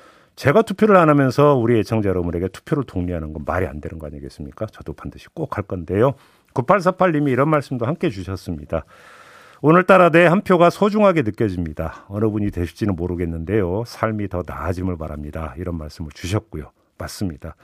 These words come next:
우리의 삶이 조금이라도 더 나아지기 위해서 투표에 참여하는 거 아니겠습니까?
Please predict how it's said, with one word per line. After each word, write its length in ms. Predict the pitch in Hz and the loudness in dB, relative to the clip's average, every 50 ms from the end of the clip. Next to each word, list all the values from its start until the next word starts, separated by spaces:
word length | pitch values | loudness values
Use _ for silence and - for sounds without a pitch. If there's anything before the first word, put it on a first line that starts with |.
| - - - - _ - | -20 -20 -20 -18 _ -2
우리의 240 | 117 135 165 185 | 0 2 2 2
삶이 260 | - 160 170 170 170 165 | 4 2 2 0 0 -2
조금이라도 480 | - 190 190 202 196 190 185 165 147 | -2 0 0 0 2 0 0 -2 -2
더 180 | - - 139 131 113 | 0 2 2 2 2
나아지기 580 | 101 101 110 127 131 147 160 139 147 147 135 120 | 2 2 2 2 2 2 0 2 2 2 2 4
위해서 440 | 117 110 104 - - 151 165 170 160 - | 4 2 2 2 2 2 2 2 0 -2
투표에 320 | - _ - - 123 110 | -10 _ -6 -6 -4 -4
참여하는 480 | - - - 127 120 120 110 104 104 107 | -6 -6 -6 -4 -4 -4 -4 -4 -4 -4
거 80 | 120 | -4
아니겠습니까? 720 | 113 95 87 85 80 - 90 85 80 80 - 147 165 180 | -2 -2 -4 -6 -8 -8 -8 -10 -8 -4 0 2 2 2